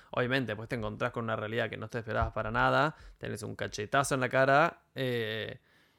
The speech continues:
y te va a decir, "Estuviste, o sea, estabas muy equivocado y, y te, y te está pasando esto". Y obviamente lo tenés que superar. Eventualmente aprenderás,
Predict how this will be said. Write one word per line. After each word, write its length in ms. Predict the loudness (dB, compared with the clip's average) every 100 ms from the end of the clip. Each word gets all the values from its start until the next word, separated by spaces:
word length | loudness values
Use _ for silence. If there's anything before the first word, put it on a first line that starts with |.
| _ -10
y 100 | -2
te 100 | 0
va 100 | 2
a 20 |
decir, 400 | 2 0 -2 -6 _ _ _ -16 -12
"Estuviste, 720 | -10 -8 -8 -6 -4 -4 -4
o 60 |
sea, 140 | -8 -8
estabas 240 | -4 -2
muy 120 | -2
equivocado 920 | -4 -2 0 4 6 8 6 2 -4 _ _ _ -14
y, 320 | -12 -12 -14
y 60 | -12
te, 140 | -12
y 240 | -12 -16
te 100 | -16
está 180 | -8 -4
pasando 420 | -2 -2 -4 -2 -2
esto". 440 | -4 -10 -12 -14
Y 140 | -10 -6
obviamente 400 | -4 -2 0 0
lo 80 | 0
tenés 160 | -4
que 80 | -6
superar. 500 | -6 4 4 4 0 -4
Eventualmente 560 | -4 0 0 2 2
aprenderás, 680 | 0 -2 0 4 4 2